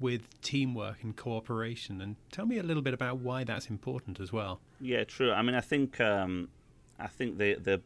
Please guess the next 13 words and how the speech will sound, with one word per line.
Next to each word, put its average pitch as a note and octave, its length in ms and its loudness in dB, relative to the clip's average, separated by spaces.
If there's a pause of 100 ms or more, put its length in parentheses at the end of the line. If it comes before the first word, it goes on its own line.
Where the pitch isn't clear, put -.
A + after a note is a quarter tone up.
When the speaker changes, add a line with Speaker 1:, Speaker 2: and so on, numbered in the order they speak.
Speaker 2:
they're G2 100 0
both G#2 360 2
obviously F#2 340 -2
very, F#2 220 -2
very F2+ 200 0
important. F2 600 -4
I F2 80 -6
mean, F2 320 -2
um, E2+ 420 -6 (140)
I G#2 140 4
certainly F#2 340 0
think - 260 -6
com-, F#2 160 -6